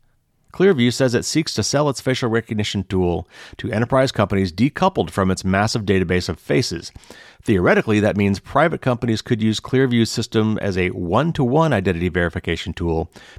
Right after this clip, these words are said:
before creating an online account, check in a passenger at an airport, or protecting against financial fraud. And this is a quote from Clearview's, uh, C E O, Hon-, Hoan Ton Tat, and he says, quote, "Today,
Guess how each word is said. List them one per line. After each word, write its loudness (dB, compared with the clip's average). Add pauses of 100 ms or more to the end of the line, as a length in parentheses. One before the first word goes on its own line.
before 0
creating 0
an 2
online 2
account, 0 (340)
check -2
in 2
a 0
passenger 0
at 2
an -4
airport, 0 (100)
or -4
protecting -2
against 0
financial -2
fraud. 0 (560)
And 0
this 4
is 0
a 0
quote 4
from 0
Clearview's, -2
uh, -8
C -6
E 0
O, -2
Hon-, -2 (200)
Hoan -2
Ton 0
Tat, -4 (500)
and -10
he -2
says, -4
quote, 2 (100)
"Today, 2